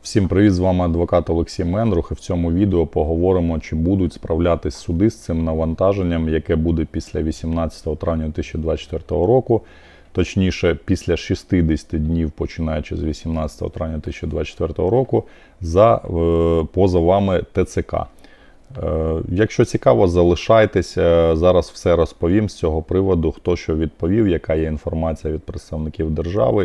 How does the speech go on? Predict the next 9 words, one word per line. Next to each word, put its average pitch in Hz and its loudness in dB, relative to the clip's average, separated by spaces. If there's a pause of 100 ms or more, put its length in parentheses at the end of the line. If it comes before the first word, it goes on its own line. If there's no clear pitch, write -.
і 92 2 (200)
що 95 -2
я 85 0
особисто 82 -4
думаю 80 -4
з - -12
цього 80 -6
приводу 80 -2
також. - -8